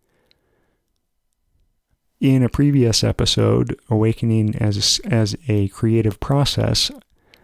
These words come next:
I gave a high-level view of how we can engage creatively with technologies, teachers, and groups.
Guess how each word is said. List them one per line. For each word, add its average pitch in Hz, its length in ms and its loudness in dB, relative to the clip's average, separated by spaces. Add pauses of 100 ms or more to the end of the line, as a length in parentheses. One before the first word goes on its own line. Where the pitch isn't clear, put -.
(120)
I 120 100 0
gave 117 220 2
a 110 60 2
high-level 127 500 2
view 107 400 2 (160)
of 107 220 0
how 110 180 -2
we 110 140 2
can - 160 -4
engage 107 460 0
creatively 113 680 0
with 104 180 -2
technologies, 113 920 0
teachers, 110 680 -2
and 104 300 0
groups. - 520 -2